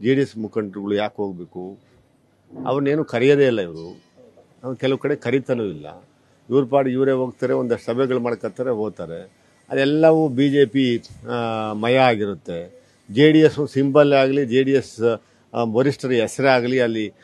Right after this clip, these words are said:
ಆ ಬರ್ಸೋಂಥ ಕೆಲಸವನ್ನು ಮಾಡದೇ ಇದ್ದಾಗ ಜೆ ಡಿ ಎಸ್ ಕಾರ್ಯಕರ್ತರು ಪಾಪ ಯಾಕೆ ಹೋಗ್ತಾರೆ ಅವರು? ಏನಕ್ಕೆ ಹೋಗ್ತಾರೆ? So ಅವ್ರಿಗೆ ಬೇಸರ ಇದೆ. ಜೆ ಡಿ ಎಸ್ ಕಾರ್ಯಕರ್ತರನ್ನ ಸೌಜನ್ಯಕ್ಕಾದ್ರೂ ಕರೆದು ಮಾತಾಡಿಸುವಂಥದ್ದು ಒಂದು ವ್ಯವಸ್ಥೆ ಇಲ್ಲ.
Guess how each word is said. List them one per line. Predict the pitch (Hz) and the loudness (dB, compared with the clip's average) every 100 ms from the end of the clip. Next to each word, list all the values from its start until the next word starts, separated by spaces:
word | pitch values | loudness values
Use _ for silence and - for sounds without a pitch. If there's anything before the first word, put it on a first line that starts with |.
| _ - | _ 0
ಆ | |
ಬರ್ಸೋಂಥ | 120 135 117 156 156 | 4 4 4 2 2
ಕೆಲಸವನ್ನು | 151 139 127 143 143 | 2 0 -2 -4 -2
ಮಾಡದೇ | 131 123 123 | 0 0 0
ಇದ್ದಾಗ | 123 113 98 80 95 - _ _ 117 | 0 0 -2 -6 -12 -16 _ _ 0
ಜೆ | 156 | 2
ಡಿ | 202 | 4
ಎಸ್ | 208 | 2
ಕಾರ್ಯಕರ್ತರು | - 170 170 170 - 151 | 0 -2 -2 -4 -6 -6
ಪಾಪ | 156 - 156 | -4 0 2
ಯಾಕೆ | 180 | 2
ಹೋಗ್ತಾರೆ | 240 - - 92 | -2 -8 -10 -12
ಅವರು? | 80 90 - _ - - _ _ _ 113 | -14 -18 -20 _ -20 -20 _ _ _ -4
ಏನಕ್ಕೆ | 151 214 185 | 2 2 0
ಹೋಗ್ತಾರೆ? | 143 - 95 90 - _ _ _ _ | -4 -4 -6 -8 -16 _ _ _ _
So | 170 | -8
ಅವ್ರಿಗೆ | 190 143 | -6 -4
ಬೇಸರ | 151 165 196 | -4 -4 -4
ಇದೆ. | 175 104 78 - - | -2 -4 -8 -14 -4
ಜೆ | 131 | 2
ಡಿ | 170 | 2
ಎಸ್ | 170 | 2
ಕಾರ್ಯಕರ್ತರನ್ನ | - 156 160 151 127 160 | 0 -2 0 -4 -4 -8
ಸೌಜನ್ಯಕ್ಕಾದ್ರೂ | - 131 147 165 156 151 147 | -6 -4 0 0 0 0 -2
ಕರೆದು | 147 117 120 127 110 | -6 -6 -6 -4 -4
ಮಾತಾಡಿಸುವಂಥದ್ದು | 101 123 143 135 123 117 120 127 135 | -4 -6 -6 -6 -8 -8 -8 -10 -8
ಒಂದು | 120 | -6
ವ್ಯವಸ್ಥೆ | 117 120 120 - 107 | -4 -4 -4 -6 -8
ಇಲ್ಲ. | 98 | -6